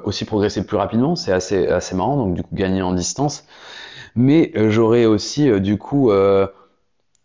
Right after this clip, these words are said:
euh, mieux choisi ce driver et, et, et pas avoir fait, euh, ce choix du défaut.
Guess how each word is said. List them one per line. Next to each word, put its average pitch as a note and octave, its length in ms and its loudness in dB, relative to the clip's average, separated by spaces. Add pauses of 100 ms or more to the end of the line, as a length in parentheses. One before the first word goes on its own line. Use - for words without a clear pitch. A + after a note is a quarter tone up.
(300)
euh, F#2 260 0 (880)
mieux D3+ 240 4
choisi B2+ 480 0
ce - 160 -6
driver F#2+ 600 -2 (640)
et, F#2+ 80 -4
et, F#2 540 0
et F#2 60 0
pas A2+ 280 -2
avoir F#2+ 300 -2
fait, A2+ 200 0
euh, F2 60 0
ce - 140 -8
choix G#2 160 -4
du F2+ 120 -2
défaut. E2+ 360 -4